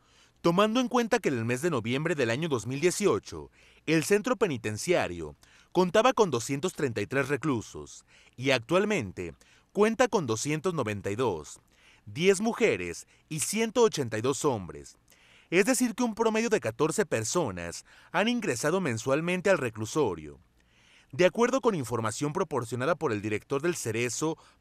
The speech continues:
Pablo Becerra Reyes, aproximadamente el sesenta por ciento de los internos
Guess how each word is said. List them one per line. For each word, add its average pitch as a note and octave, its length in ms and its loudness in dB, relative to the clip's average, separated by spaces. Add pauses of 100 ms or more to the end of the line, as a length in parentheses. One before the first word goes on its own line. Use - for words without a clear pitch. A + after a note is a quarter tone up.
Pablo G#3 260 6
Becerra D3+ 380 4
Reyes, F2 600 -2 (300)
aproximadamente G#3+ 920 2
el A#3 40 0
sesenta D#3+ 320 -2
por A#2 220 -2
ciento C#3+ 320 -4
de F3 100 0
los G#2+ 180 -4
internos G2 760 -4